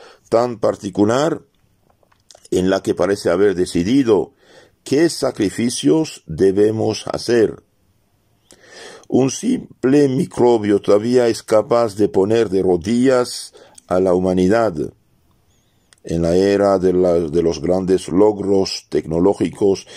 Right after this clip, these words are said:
y científicos, es por, eh, sobre todas las cosas,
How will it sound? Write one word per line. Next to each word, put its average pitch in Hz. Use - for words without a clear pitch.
y 82
científicos, 110
es 113
por, 95
eh, 82
sobre 95
todas 104
las 85
cosas, 123